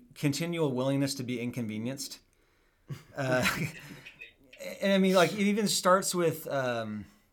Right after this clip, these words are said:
you know, saying, "Okay, we're gonna change this lunch that we're having with our friends, and, uh, we're gonna invite people in that we don't know." And, uh,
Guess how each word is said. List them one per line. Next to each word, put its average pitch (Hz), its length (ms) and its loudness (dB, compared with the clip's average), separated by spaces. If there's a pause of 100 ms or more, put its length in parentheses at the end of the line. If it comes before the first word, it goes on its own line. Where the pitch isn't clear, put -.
(640)
you 147 160 -4
know, 135 160 0
saying, 139 400 0
"Okay, 131 220 -4
we're 131 120 -6
gonna 131 140 -4
change 127 340 -6
this 120 260 -6
lunch 127 340 -6
that 107 100 -10
we're 110 100 -6
having 113 500 -6
with 131 140 -8
our 113 120 -2
friends, 110 640 -6 (800)
and, 123 420 -4
uh, 110 180 -4
we're 131 80 -4
gonna 139 120 -2
invite 120 240 -2
people 127 200 -6
in 120 60 -4
that 113 80 -6
we 110 80 -8
don't 107 280 -6
know." 104 400 -8 (800)
And, 117 500 -6 (100)
uh, 101 500 -6